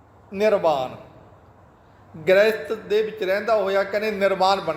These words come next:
ਜਾਏਗਾ। ਸਤ ਸਿੰਘ, ਨਿਰਵਾਣ ਕਿਹਨੂੰ ਕਹਿੰਦੇ ਆ?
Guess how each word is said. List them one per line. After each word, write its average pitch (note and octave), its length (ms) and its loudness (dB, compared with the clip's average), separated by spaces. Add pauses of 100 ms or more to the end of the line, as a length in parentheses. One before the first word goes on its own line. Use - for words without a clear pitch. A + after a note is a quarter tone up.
ਜਾਏਗਾ। B2 260 -12 (800)
ਸਤ G#3+ 200 -4
ਸਿੰਘ, B3+ 200 -2
ਨਿਰਵਾਣ G#3+ 480 4
ਕਿਹਨੂੰ G3+ 280 -8
ਕਹਿੰਦੇ D3 320 -8
ਆ? - 20 -14